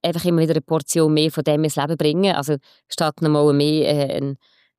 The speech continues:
eine Hirntrainings-App, ähm, also Hirncoach, super, oder? Ja, die kommt Musik übrigens <laughs> auch vor. Aber dann lieber,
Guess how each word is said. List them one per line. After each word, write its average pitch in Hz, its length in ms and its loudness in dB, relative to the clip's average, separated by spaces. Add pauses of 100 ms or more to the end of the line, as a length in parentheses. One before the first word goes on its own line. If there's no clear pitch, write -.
eine 143 280 -2
Hirntrainings-App, 156 920 -2 (180)
ähm, 139 380 0
also 139 180 -4
Hirncoach, 165 560 -2
super, 175 440 -4
oder? 160 120 0
Ja, 147 100 2
die 170 120 -2
kommt - 200 -4
Musik 180 220 0
übrigens 180 360 4
<laughs> - 40 2
auch 240 200 4
vor. 233 220 4 (240)
Aber 196 180 0
dann 220 200 2
lieber, 269 380 4